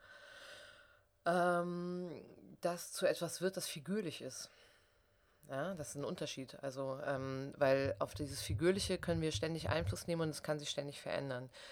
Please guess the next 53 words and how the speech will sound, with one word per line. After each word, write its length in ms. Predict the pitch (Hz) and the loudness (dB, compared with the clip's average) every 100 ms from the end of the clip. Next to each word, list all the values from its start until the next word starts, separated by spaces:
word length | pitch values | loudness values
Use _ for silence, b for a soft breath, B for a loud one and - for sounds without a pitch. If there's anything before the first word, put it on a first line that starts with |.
| B | B
Ich 60 | 175 | 0
hatte 140 | 175 | 2
grad, 280 | 151 165 - | 4 4 6
äh, 160 | 160 156 | 6 6
vor, 560 | - 160 156 165 170 165 | 2 -2 0 0 -2 0
wann, 360 | 175 190 202 | -2 -2 -6
zwei 240 | - 185 196 | -4 -2 0
Tagen, 320 | 208 214 208 | -2 -2 4
glaub 220 | 208 208 | 6 6
ich, 160 | 214 - | 4 4
ähm, 220 | 170 170 | 6 6
eine 160 | 165 | 2
sehr, 340 | 156 202 269 240 | 4 4 4 4
sehr 180 | 226 214 | 4 2
schöne 560 | - 233 214 208 202 B B B B | 0 2 4 4 4 B B B B
Rollenarbeitsprobe, 1300 | 143 185 220 - 202 202 196 - - 196 196 214 233 247 | 8 10 10 6 6 6 4 0 -6 -2 2 4 2 0
wo, 260 | 180 175 180 | 2 4 4
äh, 360 | 160 160 160 | 4 4 4
die 400 | 151 160 156 160 - B B B | 0 -2 0 -2 -6 B B B
Schülerin, 460 | - 180 165 - 185 | -4 2 4 4 4
deren 220 | 165 147 | 6 6
Namen 220 | 151 170 | 6 2
ich 180 | 175 - | -2 -6
nicht 120 | 139 | 0
nenne, 220 | 160 185 180 | 4 6 6
aber 120 | 151 | 4
sie 120 | 147 | 6
weiß 180 | 147 - | 6 6
sofort, 280 | - 156 151 | -4 -4 -4
dass 100 | 147 | -8
ich 100 | - | -4
sie 80 | |
meine, 360 | 151 180 214 185 | 0 2 4 4
aber 100 | 156 | 4
sie 100 | 151 | 0
kam 300 | - 185 202 | 2 4 4
und 60 | 160 | 0
sie 60 | |
sagt: 100 | 160 | -4
"Boah, 160 | 156 160 | -4 -4
mir 100 | 165 | 0
geht's 300 | 160 - - | -2 -2 -4
gar 160 | - | -2
nicht 180 | 165 151 | -2 -4
gut 240 | - 180 - | -4 -2 2
heute." 220 | 131 143 | 2 2
Ich 80 | 139 | -6
sagte: 200 | 143 143 | -4 -4
"Ja, 120 | 147 | -2
super, 280 | 175 175 143 | -4 -2 -2
mir 160 | 143 | 0
auch 120 | 143 | 0
nicht." 200 | 147 131 | 0 -2